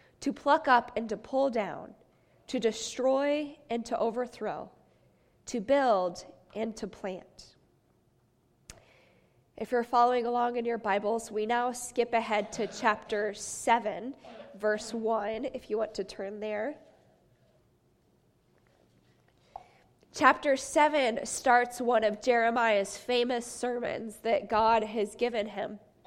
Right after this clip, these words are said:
It's often called the temple sermon because Jeremiah preached it outside of the temple as people were going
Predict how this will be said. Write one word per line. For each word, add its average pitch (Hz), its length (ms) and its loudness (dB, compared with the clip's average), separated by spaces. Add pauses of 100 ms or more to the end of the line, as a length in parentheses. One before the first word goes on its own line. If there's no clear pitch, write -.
(680)
It's - 140 2
often 311 300 8
called 277 220 2
the 226 80 6
temple 269 500 0
sermon 220 520 2
because 247 520 2 (260)
Jeremiah 277 520 6
preached - 440 -2
it 254 160 8
outside 247 540 6
of 226 100 2
the 196 80 2
temple 302 580 2
as 240 140 0
people 277 300 -2
were 254 120 4
going 214 340 4